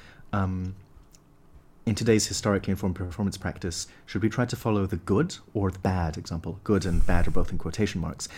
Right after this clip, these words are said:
And good or bad according to whose taste? Do we want a historically correct orchestra playing out of tune and not together only because it has been described that such orchestras existed? Or was this chaos part of the excitement and fire that were frequently associated with Italian music?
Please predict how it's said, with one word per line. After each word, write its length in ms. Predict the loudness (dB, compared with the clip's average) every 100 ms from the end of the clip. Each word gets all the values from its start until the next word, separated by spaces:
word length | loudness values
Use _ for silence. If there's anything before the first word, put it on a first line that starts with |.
| -16 -4
And 120 | 0 6
good 140 | 6
or 60 | 6
bad 200 | 4 2
according 360 | 2 2 2
to 100 | 0
whose 220 | -2 -4
taste? 420 | -2 -6 -6 -10 -6
Do 80 |
we 60 | -2
want 180 | -2 -2
a 40 |
historically 500 | -2 -2 -2 -2 -4
correct 340 | -2 -2 -2 -6
orchestra 400 | -8 -4 -4 -4 -8 -10
playing 220 | 0 2
out 140 | 2 0
of 80 | 2
tune 240 | 2 4
and 80 | 2
not 100 | -4
together 400 | -2 0 0 -2 -6 -20 -2
only 220 | 4 4
because 240 | 4 0 -2
it 60 |
has 80 | -4
been 140 | -4 -4
described 320 | -2 -2 -2
that 80 | -4
such 220 | -6 -4
orchestras 360 | -6 -6 -8 -6
existed? 460 | 0 0 2 -2 -4 -16 -6
Or 120 | 0
was 120 | 0
this 120 | 0 -2
chaos 400 | 0 0 -2 -6
part 240 | -2 -2
of 40 | 0
the 60 |
excitement 480 | -2 -2 -2 -2 -4
and 80 | -6
fire 300 | -2 0 0
that 80 | -4
were 100 | -6
frequently 380 | -4 -4 -4
associated 420 | -6 -4 -6 -6 -8
with 100 | -8
Italian 300 | -6 -4 -2
music? 320 | -4 -6 -12